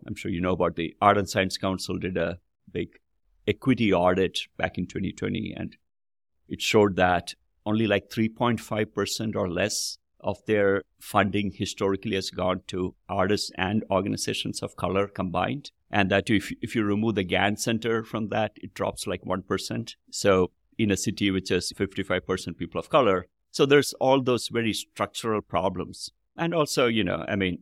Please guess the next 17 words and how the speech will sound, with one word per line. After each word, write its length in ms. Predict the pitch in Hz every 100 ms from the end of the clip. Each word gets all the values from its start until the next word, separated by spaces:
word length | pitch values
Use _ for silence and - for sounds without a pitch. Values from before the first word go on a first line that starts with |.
| -
I 80 | 95
feel 200 | 143 113
like 220 | 92 -
in 100 | 92
a 120 | 92
lot 140 | 98
of 180 | 104 -
ways, 600 | 98 104 101 95 - - _ _ _ _ _ _ _ _ -
we 240 | 101 123
are 80 | 135
still 360 | - - 160
kind 240 | 156 165 151
of 100 | 139
stuck 300 | - 131 -
in 80 | 117
that 200 | 120 -
McCall 640 | 92 98 - 117 127 127